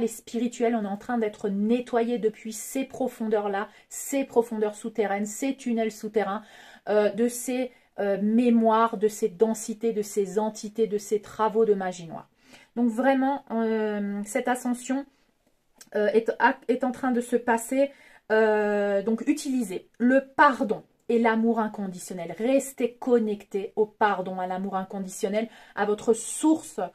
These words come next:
intérieur, de lumière que vous êtes. Je suis la source divine, Père, Mère. Restez connectés, restez disciplinés. Écoutez les méditations, la méditation des nuages de purification.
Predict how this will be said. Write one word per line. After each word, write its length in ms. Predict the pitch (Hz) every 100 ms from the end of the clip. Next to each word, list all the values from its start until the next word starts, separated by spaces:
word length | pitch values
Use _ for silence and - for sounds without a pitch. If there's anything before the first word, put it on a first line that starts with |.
| _ _ _ _ 240
intérieur, 680 | 277 269 262 247 233 185
de 140 | 185 214
lumière 880 | 208 226 285 269 262 247 185 165 -
que 80 |
vous 400 | 202 196 190 180
êtes. 340 | 214 226 247 262 247 - _ 196
Je 240 | 214 247
suis 300 | - - 262
la 140 | 214
source 460 | 214 - 262 240 -
divine, 640 | 202 208 208 220 233 208 - -
Père, 360 | 220 214 208
Mère. 340 | 185 202 214 226 -
Restez 420 | 226 254 - 254 240
connectés, 540 | 226 214 208 - 214
restez 340 | 214 214 233
disciplinés. 840 | 175 202 214 226 208 226 208 233 247 - -
Écoutez 440 | - 226 233 226 233
les 120 | 214
méditations, 840 | 208 214 202 208 214 - 233 214
la 100 | 208
méditation 440 | 202 208 202 - 214
des 100 | 196
nuages 220 | 202 196
de 80 | 208
purification. 800 | 214 202 208 208 190 - 214